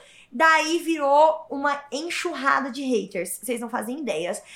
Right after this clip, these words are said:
"Daí eu só conheço a roda gigante. É, que ridículo." Nossa, foi comentários tão desnecessários. "Pra mim, famoso é fulano que tem milhões de seguidores. É, não existe influenciador digital aqui em Três Lagoas. Não conheço ninguém. Tudo passando vergonha."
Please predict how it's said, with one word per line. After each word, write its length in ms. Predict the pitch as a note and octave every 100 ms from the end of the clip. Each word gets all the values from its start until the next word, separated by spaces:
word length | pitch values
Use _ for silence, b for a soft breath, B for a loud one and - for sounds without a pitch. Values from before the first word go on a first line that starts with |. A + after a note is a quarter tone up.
| B
"Daí 440 | B3+ E4 D#4 D#4
eu 100 | D4
só 140 | C#4 C4
conheço 340 | C4+ A#3 A3+
a 40 | A#3
roda 240 | A3+ G#3+
gigante. 1300 | A3+ A3 G#3 G#3+ A#3+ A#3 G#3 G3 G#3 - A3 E3+ - B B
É, 180 | - B3
que 100 | B3
ridículo." 1120 | D#4+ F4 - A#3+ D4 D4+ B3 - A3+ G#3 G3 G3+ b b -
Nossa, 400 | F4+ F4+ - C4 C4
foi 160 | D#4+ -
comentários 500 | - C4+ C#4+ C#4+ C#4
tão 120 | E4
desnecessários. 800 | E4 C#4+ C4 A#3 B3+ A#3+ G#3+ - B B
"Pra 180 | D#4 D#4+
mim, 180 | E4 F#4+
famoso 580 | - D#4+ D4 D4+ E4 E4+
é 60 | D#4+
fulano 600 | - F4 D4 D4 D4+ D4
que 40 |
tem 100 | D#4
milhões 260 | C#4 C4+ B3+
de 60 | C4
seguidores. 920 | B3+ C4 A3 B3 B3+ G#3+ G3+ G3+ - b b
É, 400 | A3+ A#3+ A#3 A3+
não 240 | C4 F4 F#4
existe 320 | F4+ F#4 F4+
influenciador 540 | D#4 D4+ D4+ C4+ B3+
digital 260 | A#3+ C4+ B3+
aqui 100 | C4
em 40 |
Três 160 | A#3 A#3+
Lagoas. 360 | A3+ G#3 A3+ A3+
Não 140 | C#4+
conheço 380 | D#4 D4+ C4+ C#4
ninguém. 560 | C4 B3+ A3+ A3 G#3+ G#3+ b b
Tudo 220 | G#4+ G4+
passando 340 | E4 - D4 C4
vergonha." 840 | A#3 G#3+ B3+ B3+ B3 A3+ G#3+